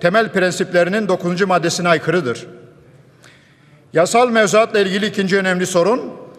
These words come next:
iki bin dokuz yüz, iki bin dokuz yüz on bir sayılı Toplantı ve Gösteri Yürüyüşleri Kanunu ve Çevik Kuvvet Yönetmeliğine ilişkindir. Yönetmelikte polisin zor kullanma yetkisinin sınırlandırılmamış olması,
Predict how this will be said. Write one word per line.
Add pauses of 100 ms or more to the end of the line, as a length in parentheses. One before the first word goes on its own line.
(400)
iki
bin
dokuz
yüz, (400)
iki
bin (360)
dokuz
yüz
on
bir
sayılı
Toplantı
ve
Gösteri
Yürüyüşleri
Kanunu (400)
ve
Çevik
Kuvvet
Yönetmeliğine
ilişkindir. (600)
Yönetmelikte
polisin
zor
kullanma
yetkisinin
sınırlandırılmamış
olması,